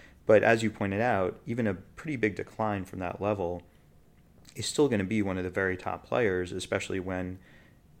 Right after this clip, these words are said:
the guys you'd have expected to fill that spot either haven't progressed or are also out, or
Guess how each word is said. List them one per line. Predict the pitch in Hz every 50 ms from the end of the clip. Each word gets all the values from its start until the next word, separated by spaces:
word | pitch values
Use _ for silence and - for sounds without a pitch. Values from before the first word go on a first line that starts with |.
| - - -
the | - 107
guys | 95 107 101 98 90 95
you'd | 98 95
have | 95 85
expected | 92 - - - - 104 - - 98 87 -
to | 92
fill | - - 95 95 90
that | 87 87 87
spot | - - - 107 101 95 92 87 90
either | 95 98 87 92 90
haven't | 90 - 101 92 95 90 85
progressed | - 95 87 95 92 92 87 87 90 101 - - - -
or | - 95 92 87 87 87 85 - - -
are | 92 90
also | 92 90 95 - - 98 98 98
out, | 92 92 90 87 - -
or | - 95 92 90 87 87 87 -